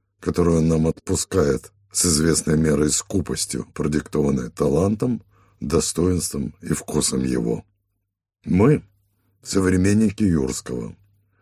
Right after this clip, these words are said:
не вполне, возможно, осознаём, с кем имеем дело.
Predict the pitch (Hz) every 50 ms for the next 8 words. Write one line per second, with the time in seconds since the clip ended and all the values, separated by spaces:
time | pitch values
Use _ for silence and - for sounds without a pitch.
0 | _ _ - - 92 104 98 - - 101 101 101 107 120 123 127 123 113 104 95
1 | 107 123 117 117 104 104 113 107 95 - 113 113 101 107 123 117 117 131 143 135
2 | 117 107 - 123 113 113 110 117 117 113 113 107 101 92 80 71 64 60 58 53